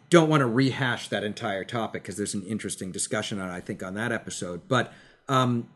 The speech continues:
do you guys have thoughts about, uh, issues of marketing and fundraising that are specific to a festival setting?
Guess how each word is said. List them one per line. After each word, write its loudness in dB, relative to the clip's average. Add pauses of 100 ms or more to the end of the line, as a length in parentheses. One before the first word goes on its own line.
do 2
you 2
guys 4
have -2
thoughts -4
about, -2
uh, -4 (100)
issues -2
of -6
marketing -6
and -10
fundraising -6
that -4
are -6
specific -6
to -6
a -6
festival -6
setting? -6